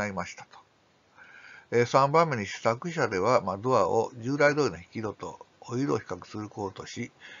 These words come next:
えー、戸袋内にはですね、保温用電熱器を設置すると。で、なお、お湯戸はですね、雲や七百九十一に次四枚お湯戸が採用されていましたということでね、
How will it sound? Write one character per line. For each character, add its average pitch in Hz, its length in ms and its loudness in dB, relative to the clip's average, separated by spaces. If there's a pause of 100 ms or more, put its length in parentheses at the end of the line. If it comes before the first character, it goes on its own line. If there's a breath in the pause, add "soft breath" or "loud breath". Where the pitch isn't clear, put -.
(140 loud breath)
え 98 140 -4
ー、 - 20 -8
戸 123 100 0
袋 143 300 0
内 110 180 2
に 92 80 -10
は - 100 -12
で - 60 -14
す - 100 -14
ね、 131 260 -8
保 120 240 -2
温 120 120 -4
用 110 260 -2
電 117 200 -6
熱 131 200 -10
器 - 120 -8
を - 80 -2
設 - 200 -12 (120)
置 - 100 -18
す - 160 -16
る 87 120 -16 (120)
と。 - 80 -16 (640 loud breath)
で、 143 160 6
な 156 140 8
お、 123 80 6
お 156 80 6
湯 202 80 2
戸 254 60 -4
は 131 100 8
で 98 100 -2
す - 140 -10
ね、 101 180 -8
雲 156 220 -4
や 104 100 2
七 135 200 -2
百 131 140 -8
九 135 160 -2
十 131 120 -2
一 123 140 -6
に 101 140 -6
次 92 240 -10
四 135 320 -4
枚 120 140 2
お 117 80 2
湯 120 80 -4
戸 101 80 -8
が 85 140 -6
採 78 160 -6
用 78 180 -12
さ - 100 -12
れ - 60 -18
て 82 100 -20
い 80 60 -16
ま - 140 -16
し - 100 -18
た 69 140 -10
と - 160 -20
い - 40 -20
う - 60 -20
こ - 60 -20
と - 100 -16
で - 120 -14
ね、 123 180 -8